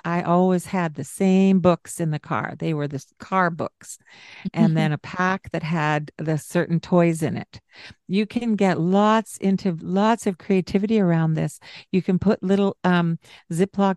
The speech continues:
Speaker 1: bags with different groups of toys together for car rides. Um, of course, you don't wanna leave them the plastic bag in the back seat with them,
Speaker 2: Yes.
Speaker 1: 'cause plastic bags are dangerous, but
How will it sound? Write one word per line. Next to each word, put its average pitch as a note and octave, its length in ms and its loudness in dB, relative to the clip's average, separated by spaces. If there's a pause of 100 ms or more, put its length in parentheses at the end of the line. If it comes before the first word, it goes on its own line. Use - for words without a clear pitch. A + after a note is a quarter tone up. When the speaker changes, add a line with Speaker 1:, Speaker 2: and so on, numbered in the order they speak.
Speaker 1:
bags F3+ 480 2
with E3 160 -4 (140)
different F3+ 560 0
groups E3+ 520 0
of E3+ 200 -4
toys C#3+ 520 0 (300)
together D3 480 -4
for - 220 -6
car D#3 360 -2
rides. - 1000 -10 (1120)
Um, D#3 280 2
of D#3 80 -4
course, - 400 -2
you F3 100 0
don't E3 160 2
wanna E3 160 2
leave D#3+ 200 2
them G3+ 120 0
the F4+ 80 0
plastic C#4+ 400 2
bag E3 420 4
in F3 180 2
the D#3+ 80 0
back D3+ 260 -2
seat - 220 -4
with - 160 -4
them, C#3+ 260 -4 (220)
Speaker 2:
Yes. - 340 -4
Speaker 1:
'cause C#3 220 -6
plastic - 360 -6
bags D#3 280 -10
are - 100 -8
dangerous, - 560 -10
but - 160 -10